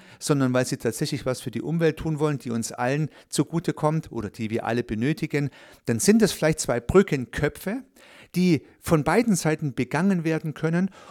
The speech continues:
und dann können daraus kreative Ideen entwickelt werden, die das eine tun und das andere trotzdem nicht lassen. Und das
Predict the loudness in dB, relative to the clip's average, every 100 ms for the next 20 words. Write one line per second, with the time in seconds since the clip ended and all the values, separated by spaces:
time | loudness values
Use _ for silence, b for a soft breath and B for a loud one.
0 | B 0 0 -2 -2 -2 -2 -4 -2 -2
1 | 0 -2 -2 -2 -2 -2 -4 -6 -4 -6
2 | -6 -4 -2 -4 B B -4 -2 -2 -2
3 | -2 -2 -4 B B -4 0 0 -2 -4
4 | -4 -4 -2 0 0 -2 -4 -4 -6 -8
5 | -10 -8 -10 -8 -6 -6 -6 -4 -4 -4
6 | -8 -16 B B B B B -10 0 4
7 | 4 0